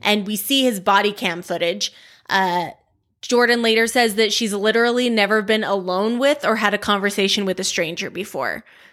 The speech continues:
So she's just, like, super jumpy and, like, she's intimidated because he's, like, a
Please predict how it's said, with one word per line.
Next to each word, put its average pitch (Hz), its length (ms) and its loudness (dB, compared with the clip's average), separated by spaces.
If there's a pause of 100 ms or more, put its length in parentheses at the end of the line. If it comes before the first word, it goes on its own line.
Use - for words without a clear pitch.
(140)
So - 160 0
she's 214 280 2
just, 214 200 0
like, 170 200 -2
super 208 360 0
jumpy 180 520 0
and, 160 120 -6
like, 139 240 -14 (160)
she's 208 180 -4
intimidated 208 720 2
because 202 300 -2
he's, 196 240 -6
like, 185 280 -6 (380)
a 185 200 -2